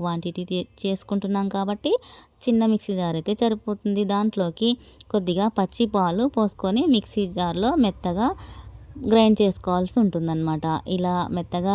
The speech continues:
గ్రైండ్ చేసుకున్న ఈ బాదం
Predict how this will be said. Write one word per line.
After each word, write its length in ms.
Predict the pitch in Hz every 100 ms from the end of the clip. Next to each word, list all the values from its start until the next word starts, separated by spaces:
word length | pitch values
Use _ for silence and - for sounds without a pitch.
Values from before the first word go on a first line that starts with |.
| 190
గ్రైండ్ 260 | 190 190 196
చేసుకున్న 420 | 190 - 196 185 185 175 - - - - 202
ఈ 40 | 202 - - - - - - - - - - - 190 185
బాదం 260 | 185 226